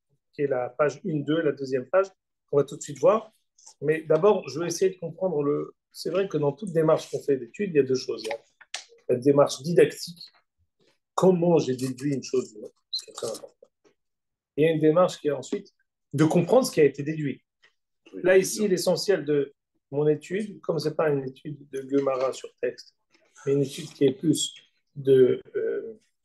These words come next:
Speaker 1: comprendre un yesod que j'essaie de partager avec vous ce soir, de comprendre le, l'interaction qui existe entre la Torah et les guerriers.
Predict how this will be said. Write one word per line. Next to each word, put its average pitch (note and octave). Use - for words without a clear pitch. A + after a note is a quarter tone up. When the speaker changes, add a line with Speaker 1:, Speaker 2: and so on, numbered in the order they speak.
Speaker 1:
comprendre E3+
un C3
yesod C#3+
que C#3
j'essaie B2+
de B2+
partager C3
avec B2+
vous B2+
ce C3
soir, D3
de C3+
comprendre D#3
le, B2+
l'interaction D#3+
qui -
existe D3+
entre D3
la C3+
Torah D3
et C3+
les C3
guerriers. C3